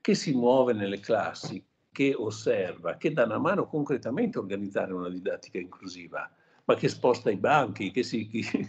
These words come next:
no, che, che lavora coi curricolari, per dire, qui possiamo differenziare, qui possiamo articolare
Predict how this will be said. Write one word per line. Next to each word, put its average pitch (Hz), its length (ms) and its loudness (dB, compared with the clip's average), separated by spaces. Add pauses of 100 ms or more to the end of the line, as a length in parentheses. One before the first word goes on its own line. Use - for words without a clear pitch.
no, 139 220 0
che, - 160 -14
che - 160 -2
lavora 131 500 2 (280)
coi 147 220 2
curricolari, 110 1120 -2
per 117 160 -6
dire, 117 280 0
qui 160 180 -6
possiamo 117 460 0
differenziare, 95 840 0
qui 120 100 -4
possiamo 110 400 -4 (240)
articolare 107 1000 0